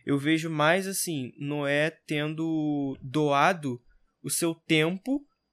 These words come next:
todo o seu tempo, né, porque construir a arca ali, cara, ele ficou só fazendo isso durante bons anos. E pregando também sobre isso. Então, assim, aí entra aquele verso pra mim que é, tipo, "Onde está o seu tesouro, aí está seu coração."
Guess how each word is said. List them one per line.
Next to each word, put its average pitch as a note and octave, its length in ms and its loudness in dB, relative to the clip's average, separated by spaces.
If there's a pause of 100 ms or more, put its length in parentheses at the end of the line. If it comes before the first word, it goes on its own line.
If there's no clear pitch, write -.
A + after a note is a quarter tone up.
(880)
todo G#3+ 300 4
o F#3+ 40 -4
seu F3 220 0
tempo, F3 440 -2
né, E3+ 100 -2
porque - 220 -8
construir D3+ 560 -2
a D3+ 100 6
arca D3+ 300 4
ali, C#3+ 520 -2
cara, C#3+ 240 4
ele B2+ 160 -4
ficou D#3 500 -4
só E3 360 0
fazendo G3 440 -4
isso F#3 320 -6
durante F#3 460 -8 (160)
bons D3+ 540 -2
anos. C#3+ 440 -4 (1000)
E G3+ 760 -2
pregando A3+ 640 0
também F3 320 0
sobre G3 420 -4
isso. F#3+ 160 -4
Então, F#3+ 160 -4
assim, G3+ 380 -4 (580)
aí E3+ 300 4
entra G3+ 200 0
aquele G3 240 -4
verso F3 380 0
pra D#3+ 140 -6
mim E3 180 -8
que - 140 -8
é, F3 100 0
tipo, D#3 640 -4
"Onde F#3 320 -4
está F3 300 0
o E3+ 80 -2
seu E3+ 240 -6
tesouro, E3+ 560 -4
aí F3 100 -2
está F3+ 240 -4
seu F3+ 160 -8
coração." F3+ 540 -4